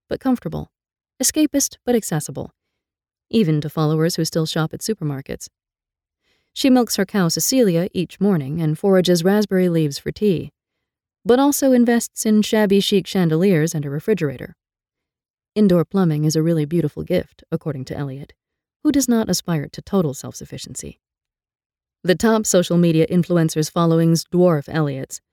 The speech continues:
but she has one of the larger audiences in homestead circles. Her reach has been amplified by a Food Network pilot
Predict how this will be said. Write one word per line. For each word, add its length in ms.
but 100
she 120
has 160
one 120
of 100
the 80
larger 340
audiences 640
in 140
homestead 520
circles. 480
Her 100
reach 280
has 160
been 120
amplified 680
by 120
a 80
Food 280
Network 420
pilot 400